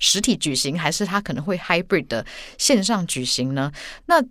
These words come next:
我发现说今年的cop二十六好像受到全球，呃，各国还有企业非常高的关注。可不可以讲一下为什么这次cop特别受到瞩目呢？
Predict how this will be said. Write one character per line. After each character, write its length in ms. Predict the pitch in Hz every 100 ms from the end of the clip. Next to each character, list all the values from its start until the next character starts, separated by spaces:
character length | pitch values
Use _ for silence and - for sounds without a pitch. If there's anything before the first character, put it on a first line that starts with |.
| - -
我 220 | 202 180
发 220 | - -
现 180 | - 285
说 140 | 269
今 280 | 254 240 294
年 120 | 262
的 100 | 160 156
cop 340 | - 233 -
二 100 | 202
十 180 | 190 170
六 120 | 190
好 140 | 147 147
像 200 | 208 185
受 220 | - 175
到 200 | 196 170
全 280 | - 147 175
球， 320 | - 143 147 - - - - -
呃， 260 | 165 147 143
各 180 | 254
国 240 | 180 160 147
还 120 | 190
有 60 | 165
企 320 | - - 196
业 120 | 180 -
非 160 | 214 220
常 220 | 175 160
高 180 | 156 156
的 100 | 127
关 300 | - 147 156
注。 180 | - 139
可 140 | 185
不 20 |
可 60 | 254
以 40 |
讲 160 | 254 156
一 40 |
下 180 | 160 196
为 180 | 214 233
什 160 | 202 135
么 80 |
这 180 | - 202
次 180 | 156 170
cop 320 | - 202 156
特 280 | 156 - 190
别 140 | 131
受 180 | 127 156
到 140 | 151 127
瞩 180 | - 139
目 200 | 143 104
呢？ 160 | 151